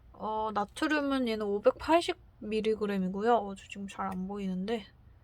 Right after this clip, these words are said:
그래서 제가 좀 전에 먹었던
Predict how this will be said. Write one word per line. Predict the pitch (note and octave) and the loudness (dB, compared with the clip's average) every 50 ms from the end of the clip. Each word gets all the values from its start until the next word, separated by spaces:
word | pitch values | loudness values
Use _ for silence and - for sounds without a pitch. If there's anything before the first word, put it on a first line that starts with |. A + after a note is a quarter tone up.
| - - - - - - - - - - - - - - - - - C4 - - - - - - - - - - - - | -20 -20 -20 -20 -20 -20 -20 -20 -20 -20 -20 -20 -20 -20 -20 -20 -20 -20 -20 -20 -20 -20 -20 -20 -12 -4 -2 -2 -2 -2
그래서 | G#3 G3+ G#3 G3+ G3 G3+ - - - - - | -4 -6 -4 -4 -4 -4 -8 -12 -20 -18 -12
제가 | - - G#3+ G#3 - | -8 -6 -6 -2 -2
좀 | B3+ C4+ C#4 | 0 2 4
전에 | C#4+ C#4+ C#4 B3+ A3+ | 6 6 8 8 8
먹었던 | G#3+ G#3 G#3 G3+ - - - C4 C4+ C#4 C#4 C#4+ | 6 6 4 2 -2 2 6 8 8 8 6 2